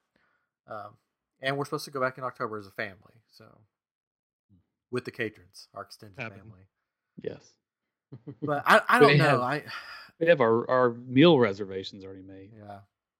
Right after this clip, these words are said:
Speaker 2: I do
Speaker 3: So
Speaker 2: too, yeah.
Speaker 1: Oh, I got a,
Speaker 2: Man.
Speaker 1: uh, uh, Kona Cafe for that
Speaker 3: Oh,
Speaker 1: same party.
Speaker 3: good.
Speaker 1: A little later than you <laughs> guys.
Speaker 3: <laughs>
Speaker 2: I heard
Speaker 1: Well
Speaker 2: there's a couple openings tomorrow if you wanna go.
Speaker 3: Right.
Speaker 1: Yeah.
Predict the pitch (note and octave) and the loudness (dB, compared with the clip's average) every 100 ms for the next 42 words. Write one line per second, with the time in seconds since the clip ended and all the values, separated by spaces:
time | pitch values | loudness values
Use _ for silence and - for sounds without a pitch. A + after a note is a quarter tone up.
0 | _ C3 D3 D#3 - D3 D#3 A2 A2+ B2 | _ 2 6 4 6 6 8 8 4 2
1 | A2+ G#2+ - - _ _ - G3 G3 A3 | -2 -6 -14 -18 _ _ 0 2 2 0
2 | G#3+ G#3 G3+ F#3 F3+ - _ _ _ _ | -2 -2 -2 0 -2 -8 _ _ _ _
3 | _ _ C#3+ C#3 C3 B2 _ _ _ F3+ | _ _ -4 -2 -2 -4 _ _ _ -2
4 | F3+ F#3+ F3 F3+ G3 G3+ G3 _ _ _ | -2 -2 -4 -4 -8 -10 -16 _ _ _
5 | C#3+ C#3+ D3 C#3+ D3+ G#2+ F#2+ F3 A#3+ G3 | -6 0 4 6 6 6 4 0 2 2
6 | C#3+ D#3 E3+ E3 D#3+ D#3 - - F3 - | 2 2 0 -4 -4 -6 -8 -6 -4 -4
7 | _ _ - _ _ - - C#3+ - D3 | _ _ -20 _ _ 2 6 6 6 2
8 | - D3 - D3 F3 G#3 G3 - E3 D3 | 4 -4 2 6 8 8 6 4 0 2
9 | C3+ D3 C#3 C#3 C3+ A2+ C#3 B2 C3 A2+ | 2 4 2 -2 -4 -8 -4 0 0 -2
10 | A#2 A2+ G#2+ A2 A#2 _ _ _ _ A#2+ | -6 -8 -4 -4 -4 _ _ _ _ 0
11 | A#2 B2+ - _ B2+ | 2 2 -2 _ -12